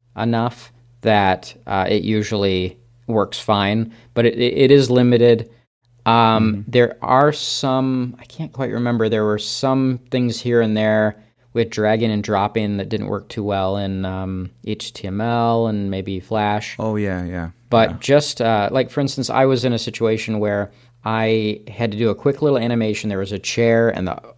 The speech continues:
Speaker 1: voiceover says, "Here, have a seat." And I wanted a, an arm to come in, you know, kinda animate in from the top, uh, right.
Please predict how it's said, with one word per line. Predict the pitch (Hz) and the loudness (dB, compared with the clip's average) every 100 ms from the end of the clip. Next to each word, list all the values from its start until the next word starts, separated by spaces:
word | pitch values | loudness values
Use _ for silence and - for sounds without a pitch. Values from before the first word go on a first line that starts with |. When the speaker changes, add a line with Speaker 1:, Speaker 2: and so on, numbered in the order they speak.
| _ | _
Speaker 1:
voiceover | 113 113 113 113 107 | 0 0 0 -2 -4
says, | - 95 92 - | -4 -4 -6 -4
"Here, | 131 107 | -2 0
have | 104 | -2
a | 101 | -4
seat." | - 131 - - _ _ | -4 -4 -6 -14 _ _
And | 110 110 107 101 - | -4 -2 -2 -2 -2
I | 120 | 0
wanted | 131 127 104 | 0 0 0
a, | 90 - - | 0 -2 -8
an | 95 | -8
arm | - 113 120 123 117 | -4 0 2 2 0
to | |
come | 110 104 90 | -2 -4 -2
in, | 85 87 85 - - _ | -2 -4 -6 -12 -20 _
you | 113 | -2
know, | 92 | -2
kinda | - 117 - | 0 -2 0
animate | 113 123 120 107 | 2 4 6 4
in | 104 107 | 4 0
from | 104 92 | -2 -6
the | |
top, | - 104 104 104 - 107 | -6 -2 -2 -4 -6 -2
uh, | 101 | 0
right. | 95 98 98 95 120 | 0 2 2 2 0